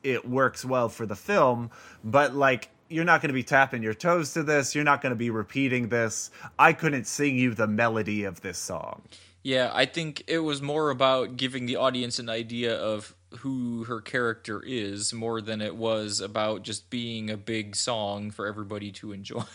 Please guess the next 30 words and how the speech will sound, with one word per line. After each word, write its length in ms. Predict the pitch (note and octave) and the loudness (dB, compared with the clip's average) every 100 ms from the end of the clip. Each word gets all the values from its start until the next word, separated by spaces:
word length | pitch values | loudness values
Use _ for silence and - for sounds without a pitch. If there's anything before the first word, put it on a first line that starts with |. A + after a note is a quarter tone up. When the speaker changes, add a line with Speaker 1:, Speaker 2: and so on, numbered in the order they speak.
| F3 - - | 2 2 -6
Speaker 2:
<laughs> 140 | F#3 - - - E3+ - - | -8 -8 -16 -10 -10 -10 2
But 240 | E3 - - D3+ - - - | 2 2 -4 -10 -12 -14 2
I, 760 | C#3 F#3 G3 F#3+ F3+ E3 G#2+ - - C#3+ - - - - - _ _ - - - - | 6 6 6 2 0 -2 -6 -12 -14 -12 -12 -14 -16 -20 -20 _ _ -20 -20 -20 0
I 120 | C#3+ | 2
don't 140 | C3+ | 2
know. 200 | G#2+ G#2 | 0 -2
There 160 | G#2+ D#3 | 2 4
was, 180 | E3 - | 4 0
and 440 | - C#3+ C3+ D#3+ | -2 0 2 2
kind 180 | F#3 G3+ | 0 0
of 60 | G#3 | 0
the 80 | |
same 280 | F3+ F#3+ F3 | -2 -4 -4
thing 160 | F3 E3 | -6 -6
that 100 | C#3+ | -6
you 160 | D3+ | -4
did. 200 | D3+ B2+ | 0 0
There 120 | B2 C#3+ | 2 0
were 140 | D3 | -2
parts 340 | C3 D#3 E3+ | -2 -2 -2
of 80 | D3+ | -4
this 160 | C#3 - | -6 -6
that 80 | B2 | -6
reminded 540 | B2 G#2+ A2+ C#3 C#3 | -6 -4 -6 -6 -8
me 300 | C#3 C#3+ C#3+ | -8 -6 -4
of 500 | - B2+ B2+ B2 B2 - | 0 2 2 0 -6 -4
Lady 360 | B2 C3+ C#3 | -2 -2 -2
and 120 | B2+ | -4
the 60 | A#2+ | -6
Tramp, 440 | A2+ A#2+ A#2+ D3 | -10 -8 -6 -8